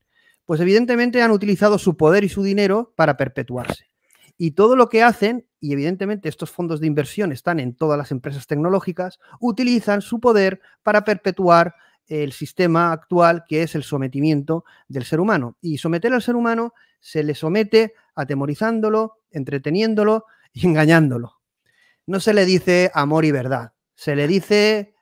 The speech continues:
vive pro y porno, o ponte este documental y streaming, o ponte este videojuego, o resulta que si consigues esto, es decir, todo puro consumismo y puro vacío y nihilismo. El problema es que,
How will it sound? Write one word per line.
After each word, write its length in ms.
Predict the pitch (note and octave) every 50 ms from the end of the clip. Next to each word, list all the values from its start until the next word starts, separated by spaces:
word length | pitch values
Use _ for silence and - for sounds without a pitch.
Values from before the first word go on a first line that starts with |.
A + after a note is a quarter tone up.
| _ _
vive 420 | C3 C3 C#3 E3+ F3+ F3+ F3 E3
pro 480 | D#3+ - F#3+ G3+ A3+ B3 C4 A#3+ A#3 A3+
y 360 | F#3 E3+ D#3 D3 D3 C#3+ C#3+
porno, 640 | - - A#3 B3+ B3+ A#3+ A#3+ B3 B3+ C4 C4+ C4+ - - F3+ F3 -
o 360 | - D3 C#3+ C#3+ D3 D3 D3
ponte 360 | - F3 F#3+ G3 F#3 G#3 G3
este 220 | F#3 D#3+ - F#3+ F3+
documental 580 | F3+ E3 E3+ F3+ F3 E3+ E3 D#3+ - E3+ E3
y 60 | E3+ E3
streaming, 640 | D#3 - - C#4+ C#4+ C#4+ C#4 C4 C4 C4 C4+ C4 B3+ - _ _ _ _
o 200 | - C#3+ D3+ D3+
ponte 340 | - G3 G#3 G#3 G#3 G3+ G#3
este 220 | G3 - - G3 F3+
videojuego, 800 | F#3+ F#3+ F#3+ F#3 F3+ - - C#4 C4+ C4 B3+ B3+ B3+ B3+ B3+ B3+ - - - - - -
o 200 | D#3+ D#3+ D#3+ D#3
resulta 540 | D#3+ D#3+ D#3 - G#3 G#3+ G3+ A3 G#3+ G3
que 160 | F#3+ F#3+ F#3 -
si 480 | - G3+ G3 F#3+ F#3 F#3 F3+ F#3 F3+ -
consigues 540 | F3+ F3 E3 - - G#3 F#3+ G3+ E3+ -
esto, 200 | F#3+ E3+ - _ _
es 140 | - D3 C3
decir, 260 | B2+ - D3 C#3 - _
todo 300 | - F#3+ G3+ G#3+ G#3 -
puro 240 | G3+ G#3+ A3+ G#3+
consumismo 880 | - F#3 F3 E3 - - - D3+ D#3 G3+ A#3+ A3 - G#3+ G#3 A3 A#3+ - _ _ _ _
y 100 | - D3+
puro 260 | C#3+ - G3+ A3 G#3
vacío 400 | F3+ D3 B2+ - - G#3 A3+ A3
y 80 | G#3 F#3
nihilismo. 640 | D#3+ D3+ D3 D3+ G3 A3+ F#3+ - C#3+ B2 A#2 A#2+ - _ _ _ _ _ _ _ _ _ _ _ _ _ _ - -
El 120 | D3 C3+
problema 520 | C#3+ D3+ D3+ E3+ G#3 A3+ A#3 A#3 A#3 B3+
es 160 | C4 - - -
que, 320 | - D3 C#3 C#3 C3+